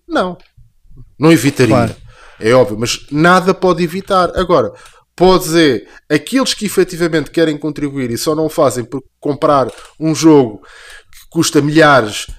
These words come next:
Speaker 1: nada daquilo que, que tu irias pagar pelo jogo iria para a empresa de origem. "Ah, mas porque é legal porque compraste o cartucho." E então?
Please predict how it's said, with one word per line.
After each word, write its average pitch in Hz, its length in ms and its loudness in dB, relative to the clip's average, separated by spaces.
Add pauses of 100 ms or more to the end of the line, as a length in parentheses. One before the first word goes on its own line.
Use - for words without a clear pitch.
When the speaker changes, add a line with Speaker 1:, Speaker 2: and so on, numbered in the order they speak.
(160)
Speaker 1:
nada 190 440 2
daquilo 185 360 -2
que, 180 300 -8
que 175 160 -8
tu 165 460 -6
irias 170 260 -2
pagar 165 240 2
pelo 160 160 -4
jogo 127 460 0
iria 196 560 2
para 156 640 2
a 143 60 0
empresa 170 440 2
de 151 60 -2
origem. 151 380 2 (400)
"Ah, 233 160 2
mas 208 200 0
porque - 240 -4
é 190 40 2
legal 190 300 0
porque - 180 -12
compraste 190 360 -2
o 170 60 -8
cartucho." - 480 -4 (120)
E 220 140 -6
então? 165 500 -2